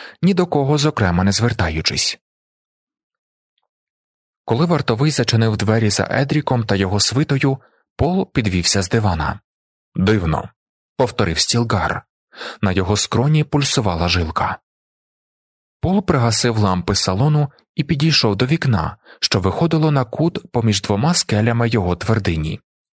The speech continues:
Далеко внизу виблискували вогні, і люди звідси здавалися пігмеями.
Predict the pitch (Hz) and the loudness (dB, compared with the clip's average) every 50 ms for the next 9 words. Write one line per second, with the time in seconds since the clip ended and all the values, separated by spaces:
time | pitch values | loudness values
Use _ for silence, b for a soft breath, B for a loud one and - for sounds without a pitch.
0 | _ _ _ _ _ _ _ _ _ _ _ - - 101 92 92 92 - - 98 | _ _ _ _ _ _ _ _ _ _ _ -2 0 0 2 0 0 0 0 0
1 | - 104 101 98 92 - 107 113 143 - B B B B B - 117 110 123 160 | 2 2 2 4 4 2 2 0 0 -2 B B B B B 0 0 2 2 2
2 | 185 175 - - 170 170 170 170 170 165 175 160 147 139 113 98 85 78 92 - | 0 0 0 0 0 2 2 2 2 2 2 2 2 2 2 2 2 0 -4 -6
3 | _ _ _ _ _ _ _ _ - 110 107 120 165 180 175 170 139 131 123 151 | _ _ _ _ _ _ _ _ -2 0 0 2 2 2 2 2 2 2 0 0
4 | 170 - - - - 160 - - 120 - - 120 110 104 92 95 98 - - 107 | 0 0 0 0 0 0 0 0 0 0 0 0 0 0 0 0 0 0 0 0
5 | 107 127 120 110 113 107 90 85 80 76 80 73 65 | 0 0 0 2 2 2 2 0 -2 -2 -4 -6 -8